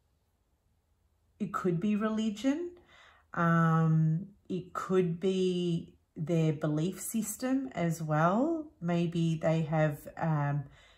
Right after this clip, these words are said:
very different beliefs to your own. Um, it could be values here.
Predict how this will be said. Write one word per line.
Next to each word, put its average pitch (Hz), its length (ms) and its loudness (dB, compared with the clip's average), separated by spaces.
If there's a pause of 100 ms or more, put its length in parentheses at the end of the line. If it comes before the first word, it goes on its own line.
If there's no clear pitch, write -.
(140)
very 175 380 0
different 165 500 -4
beliefs 156 880 -2 (160)
to 170 540 0
your 156 420 0
own. 220 440 0 (520)
Um, 160 400 2
it - 220 -8
could 170 320 -2
be 180 340 0
values 160 1120 -2 (260)
here. 151 540 -4